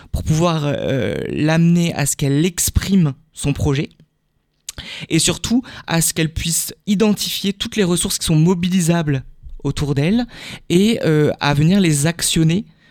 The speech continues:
en fonction de leur, de son projet. Et, euh, la différence avec la coordination de parcours, c'est qu'il y a une, une position quand même beaucoup moins interventionniste. Euh, je vous prends typiquement, euh, une, un exemple, euh, d'un enfant avec une réunion à l'école, par exemple.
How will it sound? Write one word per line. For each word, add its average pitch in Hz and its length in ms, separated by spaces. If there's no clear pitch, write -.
en 165 100
fonction 170 480
de 147 120
leur, 156 220
de 151 140
son 175 120
projet. 147 300
Et, 185 340
euh, 139 340
la 139 140
différence 208 360
avec 190 120
la 170 100
coordination 156 400
de 156 60
parcours, 196 400
c'est 170 140
qu'il - 160
y - 20
a 147 80
une, 123 100
une 156 120
position 190 340
quand 185 120
même 156 120
beaucoup 165 240
moins 175 300
interventionniste. 160 920
Euh, 143 160
je 123 80
vous 127 100
prends 135 240
typiquement, 151 600
euh, 123 180
une, 143 380
un 139 160
exemple, 151 480
euh, 143 260
d'un 151 240
enfant 156 380
avec 147 260
une 147 80
réunion 147 280
à 135 60
l'école, 160 360
par 151 120
exemple. 147 340